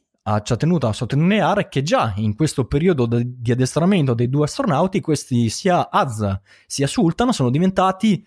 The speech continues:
eh, dei, dei modelli per i giovani degli Emirati Arabi che hanno, s-, che stanno, che stanno seguendo le vicissitudini di, e la preparazione di questi due, eh, astronauti per la loro missione. Quindi hanno, vedono, ci, hanno tenuto a sottolineare che già si vede il ritorno di questo,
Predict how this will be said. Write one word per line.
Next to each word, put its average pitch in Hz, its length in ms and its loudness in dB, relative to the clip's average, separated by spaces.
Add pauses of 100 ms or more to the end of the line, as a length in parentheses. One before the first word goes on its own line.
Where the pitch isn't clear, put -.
(400)
eh, 120 600 -4
dei, 139 460 -2
dei 143 140 0
modelli 160 440 2
per 135 140 -2
i 151 60 2
giovani 165 320 2
degli 120 180 2
Emirati 123 460 2
Arabi 147 280 2
che 139 120 0
hanno, 110 520 0
s-, - 200 -14 (120)
che 107 100 -2
stanno, 143 240 0 (180)
che 110 100 -4
stanno 151 240 0
seguendo 147 380 2
le 107 80 0
vicissitudini 113 640 0
di, 104 200 0 (300)
e 117 100 -2
la 117 100 4
preparazione 131 520 2
di 107 60 2
questi 117 260 0
due, 113 400 2 (360)
eh, 104 380 2
astronauti 202 600 0
per 165 120 0
la 113 60 2
loro 104 160 0
missione. 95 400 0
Quindi 117 240 0
hanno, 110 300 -2
vedono, 117 580 2 (460)
ci, - 300 -6
hanno 113 220 2
tenuto 139 260 0
a 110 40 -4
sottolineare 156 540 0
che 117 160 -4
già 127 140 0
si - 160 -2
vede 120 240 2
il 113 40 2
ritorno 127 600 0
di 131 80 2
questo, 104 460 -2